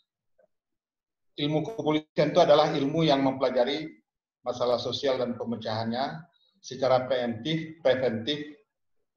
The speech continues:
dan penegakan hukum dengan menggunakan sistem, organ, dan fungsi serta profesi kepolisian guna mencapai keteraturan sosial.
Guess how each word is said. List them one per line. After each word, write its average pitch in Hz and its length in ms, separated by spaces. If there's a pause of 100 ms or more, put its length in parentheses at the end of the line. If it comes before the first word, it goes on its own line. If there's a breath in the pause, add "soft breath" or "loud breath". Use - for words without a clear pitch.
(920)
dan 127 240
penegakan 123 560
hukum 160 400 (220)
dengan 135 320
menggunakan 135 480
sistem, 165 800
organ, 135 480
dan 123 160
fungsi 135 320
serta 131 480
profesi 127 480
kepolisian 131 640 (640)
guna 131 320
mencapai 127 480
keteraturan 110 560
sosial. 101 560